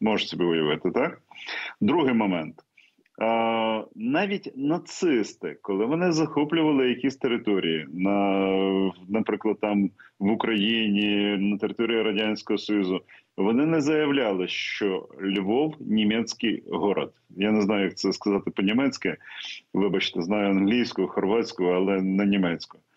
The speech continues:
Вони не заявляли, що Київ, е, німецький город. Та, тут був створений окупаційний рейс-комісаріат Україна на території України. А, і от те, що Пушилін так заявляє, це якраз,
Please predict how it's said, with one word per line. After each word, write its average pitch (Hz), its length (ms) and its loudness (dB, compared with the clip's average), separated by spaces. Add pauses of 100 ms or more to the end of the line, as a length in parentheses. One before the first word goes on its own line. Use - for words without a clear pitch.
(160)
Вони 113 180 2
не 143 160 2
заявляли, 139 540 2
що 107 180 -2
Київ, 110 460 0 (220)
е, 104 140 -2
німецький 107 600 0
город. 95 380 0 (800)
Та, 117 260 2
тут 110 220 -2
був 117 320 2
створений 113 520 2
окупаційний 104 720 2
рейс-комісаріат 113 1200 0
Україна 104 640 2 (680)
на 104 220 0
території 95 460 0
України. 87 640 0 (600)
А, 107 340 2
і 123 80 2
от 120 120 2 (220)
те, 160 180 2
що - 320 -2
Пушилін 135 540 0
так 127 320 -2
заявляє, 127 680 0
це 156 320 -2
якраз, 147 500 0